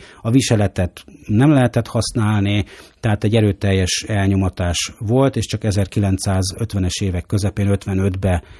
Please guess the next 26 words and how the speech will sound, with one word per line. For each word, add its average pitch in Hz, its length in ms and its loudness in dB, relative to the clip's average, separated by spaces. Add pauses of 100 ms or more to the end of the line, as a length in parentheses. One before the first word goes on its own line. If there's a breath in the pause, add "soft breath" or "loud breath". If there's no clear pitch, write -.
engedik 101 520 2
az 87 120 -2
első 95 420 0
nagyobb 98 420 2
egyesületeknek 98 1200 0
a 85 60 -8
megalakulását, 95 920 0
az 90 100 -6
első 92 260 -4
német 95 340 0
nyelvű 92 260 0
újságnak 90 520 -2
a 85 60 -10
kiadását, 101 640 -2
ugye 82 120 -8
ez 85 100 -6
a 90 100 -6 (800 loud breath)
jogutódja 101 640 2
a - 20 4
Neue 98 260 4
Zeitung, 107 420 0
ami 90 120 0
mai 95 220 0
napig 87 300 -2
is 80 140 -10
működik. 143 580 2